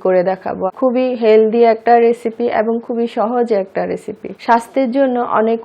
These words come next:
উপকারী, সারা বছর সংরক্ষণ করে খেতে পারবেন।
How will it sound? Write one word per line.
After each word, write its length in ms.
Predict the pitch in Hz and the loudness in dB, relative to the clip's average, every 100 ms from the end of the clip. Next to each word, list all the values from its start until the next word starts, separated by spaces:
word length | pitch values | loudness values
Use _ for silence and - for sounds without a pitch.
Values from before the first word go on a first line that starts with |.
| 214 | -6
উপকারী, 480 | 226 226 220 202 196 202 | -2 -2 2 0 0 0
সারা 220 | 262 247 240 | 2 4 4
বছর 260 | 214 214 269 269 | 2 0 -4 -4
সংরক্ষণ 560 | 262 226 220 226 269 254 | -4 -2 -2 -4 -6 -8
করে 220 | 254 262 240 311 - | 0 0 0 -6 -6
খেতে 260 | 208 190 185 | -4 -4 -4
পারবেন। 340 | - 180 190 | -4 -4 -8